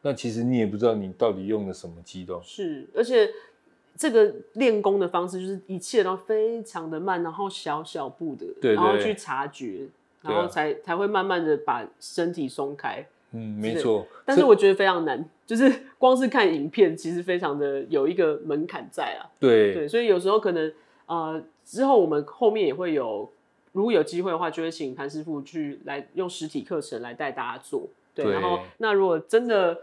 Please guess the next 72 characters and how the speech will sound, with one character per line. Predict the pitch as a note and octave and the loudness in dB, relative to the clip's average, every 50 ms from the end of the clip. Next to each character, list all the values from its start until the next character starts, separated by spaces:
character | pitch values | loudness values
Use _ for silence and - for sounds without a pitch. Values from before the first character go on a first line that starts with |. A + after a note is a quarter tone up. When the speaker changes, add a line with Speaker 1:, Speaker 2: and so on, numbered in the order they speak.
| - _ _ _ _ _ _ _ _ - | -14 _ _ _ _ _ _ _ _ -4
Speaker 2:
很 | - F#3 G3 B3+ | 0 2 2 4
想 | A#3 - F#3 E3 E3+ | 4 2 2 0 0
知 | - F#3+ G3 | -4 -2 2
道 | A3 G3 | 4 4
的 | F3 F3 | 4 4
话， | G3+ F#3 F3 D#3 | 4 2 2 2
我 | D#3 | 0
们 | D3+ D3 D3 | -2 -4 -6
就 | F3+ F#3 F3+ F3+ F#3 F3+ F3 - - - | -4 -4 -4 -4 -4 -6 -8 -10 -12 -10
可 | - G#3 | -6 -4
以 | F#3 E3+ | -2 -2
私 | E3 - F#3 F#3 F#3+ | -4 -6 -8 -10 -8
讯 | G3 G#3+ G3+ F3 E3+ | -4 -2 -2 -2 -2
潘 | - E3 E3+ | -2 -4 -4
师 | F3 E3+ E3+ | -4 -4 -4
傅， | E3 G3 G#3 - - | -4 -4 -4 4 6
Speaker 1:
对。 | A#3 A3+ | 6 8
Speaker 2:
在 | A#3 B3+ A#3 - B3+ C4 B3 | 8 8 6 8 6 4 4
指 | G#3 - - F3+ F#3 F3+ | 0 -8 -8 -6 -6 -4
拳 | F3 - A3 G3 | 2 6 6 6
的 | G#3+ A3+ | 6 4
这 | B3+ C4+ | 4 4
个 | A3+ | 4
部 | F#3+ A#3 A#3 | 4 4 2
分， | A3+ A3+ G#3 G3+ | 2 2 4 6
大 | G3 G3 G3 | 6 4 4
家 | G3+ | 4
可 | G#3 | 2
以 | F3 | 0
来 | D#3+ D#3 D#3 D#3 - - - _ _ _ _ | 0 0 -2 -4 -8 -14 -20 _ _ _ _
见 | - A#3+ A3 G3+ F#3 | 4 6 6 6 6
潘 | - G3+ F#3+ G3 | 4 0 0 0
师 | G3 F#3 F#3 | 0 -4 -4
傅 | F3+ G#3+ F#3+ | -2 -2 -2
本 | - - D3+ C3 A#2+ | -2 -2 -2 -4 -2
人， | A2+ G#2+ G2 - A3+ - - _ _ _ _ | -4 -4 -4 -4 -6 -8 -10 _ _ _ _
Speaker 1:
对， | - G3+ | 4 6
对。 | |
Speaker 2:
就 | G3+ G3+ | 6 6
来 | E3+ E3 E3 E3 | 6 4 4 4
聊 | E3 E3+ D#3+ D#3+ F3 | 4 4 4 4 2
一 | F3+ | 2
下 | A3 G3+ F#3+ | 2 0 0
怎 | F#3 F3 D#3 | -2 -4 -2
么 | D3+ | -2
样 | F3+ G3 F3+ F3 | -2 -2 -2 -4
走 | - - A#2+ A#2 C3+ | -4 -6 -6 -4 -4
路。 | D#3 D3 C3 - _ - | -4 -6 -6 -8 _ -10
Speaker 1:
嗯。 | B2+ A#2 | -6 2
Speaker 2:
对， | A2 A3 G#3+ | 4 6 6
因 | C#4 | 6
为 | E4+ | 6
我 | D#4 A#3 | 4 4
觉 | - G3+ F#3+ | 4 2 4
得 | F#3+ F#3+ F#3+ F#3+ - - - _ | 4 4 2 2 -4 -14 -12 _
刚 | - B3 B3+ B3+ | 2 4 6 6
刚 | C4 C4 C4 | 6 4 4
在 | B3+ C#4 B3+ B3 | 4 2 0 0
走 | B3 - G3 D#3+ C#3+ | 0 0 2 2 2
的 | D3 E3 | 2 0
过 | D#3+ - A#3+ A3 | 0 2 2 2
程 | G3 F#3 E3+ | 4 4 2
当 | F3+ F#3 | 2 2
中， | F#3+ | 4
那 | A3 A3 | 4 4
个 | F#3+ F3 | 2 2
身 | F3 - - G3 G3 G#3+ | 0 0 0 0 0 -2
体 | G3+ - F#3+ D#3 | -4 -6 -6 -2
的 | C#3+ D3+ C#3+ C#3+ | 0 0 0 0
感 | C#3+ - - D3 B2+ C3+ C#3 | -2 -2 -2 -2 -2 -2 -6
知 | C3 - E3+ F3+ F3+ | -8 -10 -10 -10 -8
是 | F3+ G3+ G3 F#3 F3+ | -8 -8 -8 -8 -8